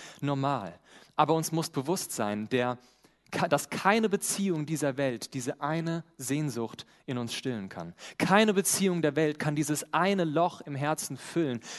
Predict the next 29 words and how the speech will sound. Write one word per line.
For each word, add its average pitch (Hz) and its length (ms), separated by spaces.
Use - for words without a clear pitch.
kann 165 180
uns 135 360
wirklich 156 580
dieses 165 240
erfüllte 190 840
Leben 190 500
geben, 185 380
nach 160 160
dem 165 240
wir 143 100
suchen, 127 440
außer 185 540
die 151 140
Beziehung 160 720
mit 110 200
Jesus, 113 720
dem 104 160
Leben 104 300
in 95 140
Person. 90 480
Ein 165 320
wirklich 233 400
erfülltes 220 640
Leben 202 260
findest 185 340
du 185 60
nicht 214 240
im 175 100
Luxus, - 680